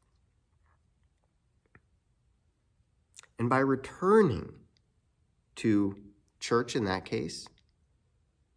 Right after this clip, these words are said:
I've been blessed beyond measure. And, and it's the same thing when we return to, uh, hymns we love to sing, or when we return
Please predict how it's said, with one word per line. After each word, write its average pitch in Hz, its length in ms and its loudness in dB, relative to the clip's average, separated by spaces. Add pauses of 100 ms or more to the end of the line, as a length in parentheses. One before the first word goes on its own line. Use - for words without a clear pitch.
(140)
I've 120 180 4
been 170 160 6
blessed 113 380 0
beyond 147 260 0
measure. 196 300 -6 (1160)
And, 196 220 2
and 226 140 8
it's 220 160 4
the 208 80 2
same 240 260 2
thing 226 240 4
when 160 160 8
we 170 140 8
return 170 640 6 (260)
to, 196 380 6
uh, 190 220 4 (580)
hymns 240 440 6
we 135 140 4
love 117 280 2
to 123 100 -4
sing, 107 340 -2
or 127 100 2
when 175 200 6
we 185 100 6
return 196 560 2